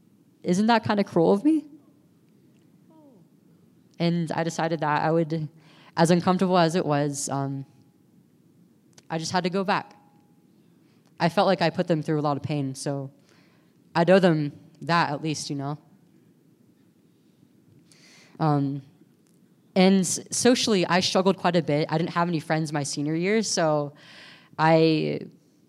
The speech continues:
I dropped out about halfway through and just took my diploma equivalent. Um, and I tried to make some friends outside of school, which was quite, uh, a process of trial and error, because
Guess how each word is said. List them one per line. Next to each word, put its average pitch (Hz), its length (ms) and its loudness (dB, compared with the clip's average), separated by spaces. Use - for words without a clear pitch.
I 160 100 0
dropped 170 280 0
out 160 140 2
about 151 200 0
halfway 151 280 -2
through 147 220 -4
and 147 80 -2
just - 220 -6
took 170 160 -6
my 147 440 -4
diploma 151 380 -4
equivalent. 156 500 -4
Um, 139 520 -6
and 165 120 2
I 175 40 4
tried 208 180 2
to 226 60 2
make 220 140 2
some 214 160 -2
friends 190 460 -4
outside 175 320 -4
of 175 80 -4
school, 165 340 -2
which 170 180 -2
was 160 460 -4
quite, - 380 0
uh, 151 340 0
a - 60 -12
process 151 540 -4
of 143 160 -8
trial 160 260 2
and 151 100 0
error, 156 300 0
because 139 640 -6